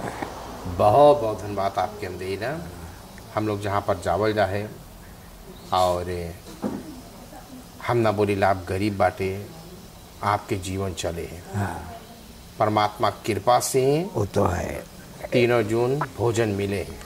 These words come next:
Speaker 2: हाँ।
Speaker 1: उसे बड़का धन कुछ ना है।
Speaker 2: हाँ।
Speaker 1: फिर भी <clears throat> कुछ दानी लोग थे,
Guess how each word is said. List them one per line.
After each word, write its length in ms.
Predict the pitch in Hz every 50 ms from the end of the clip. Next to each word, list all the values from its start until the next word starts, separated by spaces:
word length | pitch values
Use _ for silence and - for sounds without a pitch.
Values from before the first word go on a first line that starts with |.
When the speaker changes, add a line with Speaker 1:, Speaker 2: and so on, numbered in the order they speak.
| -
Speaker 2:
हाँ। 460 | - - 104 95 85 - - - - - - - - - -
Speaker 1:
उसे 260 | 120 107 - 143 131
बड़का 400 | 113 101 104 98 95 - 117 110
धन 220 | 101 95 104 101
कुछ 280 | 90 - 98 - - -
ना 100 | 85 82
है। 360 | 78 78 76 - - 82 80
Speaker 2:
हाँ। 160 | 80 85 95 - - - - - - - - - - - - - - - - - - - -
Speaker 1:
फिर 180 | 151 151 143 135
भी 340 | 131 143 139 143 151 - - - -
<clears throat> 320 | 175 214 175 143 - - - - - - - - - - - - - - - - - - - - - - - - - - 254 240 240 240 - - - 220 214 214 202 - - - - 233 220 - - - - - - - - - - - - - - - - - - - - - - - - -
कुछ 140 | - 127 113
दानी 380 | 101 117 110 110 113 127 135 131
लोग 200 | 127 123 120 -
थे, 300 | - 127 120 123 131